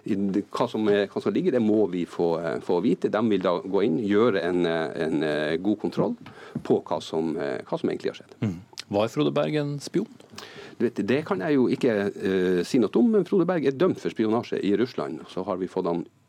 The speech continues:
Speaker 1: ut gjennom
Speaker 2: Mm.
Speaker 1: ei, eh, ei bytteordning med gode, gode allierte, og det er
Speaker 2: Mm.
Speaker 1: det som er den
Speaker 2: Så når han i går sa at han ikke var en spion, så kan ikke du hverken si deg enig eller uenig i det?
Speaker 1: Nei.
Speaker 2: Utover at du da har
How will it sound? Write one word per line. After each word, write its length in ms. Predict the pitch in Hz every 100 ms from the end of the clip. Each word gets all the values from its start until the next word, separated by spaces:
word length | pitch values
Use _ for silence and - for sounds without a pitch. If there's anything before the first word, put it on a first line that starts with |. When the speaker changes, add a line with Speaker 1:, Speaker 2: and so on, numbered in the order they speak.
| _
Speaker 1:
ut 420 | 180 117 - - -
gjennom 380 | 101 85 87 85
Speaker 2:
Mm. 40 |
Speaker 1:
ei, 240 | 82 80 78
eh, 300 | 80 76 65 -
ei 340 | - 80 80 78
bytteordning 720 | 95 92 - 95 82 82 78
med 140 | 80
gode, 460 | 95 107 82 78 -
gode 240 | 101 90 80
allierte, 380 | 80 82 -
og 60 | -
det 100 | 80
er 160 | 80 -
Speaker 2:
Mm. 40 |
Speaker 1:
det 120 | -
som 140 | - -
er 80 | -
den 340 | - - -
Speaker 2:
Så 120 | - 120
når 100 | 117
han 260 | 113 123
i 40 | 123
går 200 | 117 117
sa 140 | 110
at 100 | 101
han 260 | 113 110 113 - - -
ikke 160 | 131
var 160 | 107 101
en 100 | 104
spion, 340 | - 131 135 120
så 160 | -
kan 120 | 117
ikke 140 | - 104
du 140 | 101
hverken 600 | 98 92 104 95 98 95 90
si 140 | 104
deg 200 | 92 98
enig 220 | 95 87
eller 200 | 92 98
uenig 440 | 98 101 92 87 104
i 40 |
det? 120 | 123 -
Speaker 1:
Nei. 240 | 117 78 - - - - - - - - - - _ - -
Speaker 2:
Utover 640 | 135 135 143 135 120 104 101
at 80 | -
du 200 | 101 98
da 160 | 92
har 180 | 101 104